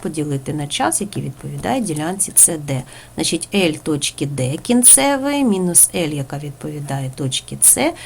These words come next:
і тут Т, ві-, яке відповідає точці Д, мінус Т, яке відповідає точці С. Тобто різниця між початковим і кінцевим положенням тіла. Да? Е, значить, значення відстані для точки Д — це у нас двісті п'ятдесят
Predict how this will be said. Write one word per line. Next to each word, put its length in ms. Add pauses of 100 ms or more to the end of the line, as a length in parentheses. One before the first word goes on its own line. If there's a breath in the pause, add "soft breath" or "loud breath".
(160 loud breath)
і 80
тут 300 (120)
Т, 240
ві-, 200
яке 240
відповідає 720
точці 400
Д, 240
мінус 400
Т, 180
яке 220
відповідає 680
точці 460
С. 200 (540 loud breath)
Тобто 260
різниця 540
між 300 (120)
початковим 720
і 40
кінцевим 540
положенням 580
тіла. 360
Да? 180 (480 loud breath)
Е, 160
значить, 360
значення 540
відстані 560
для 160
точки 480
Д — 260
це 140
у 80
нас 220
двісті 460
п'ятдесят 800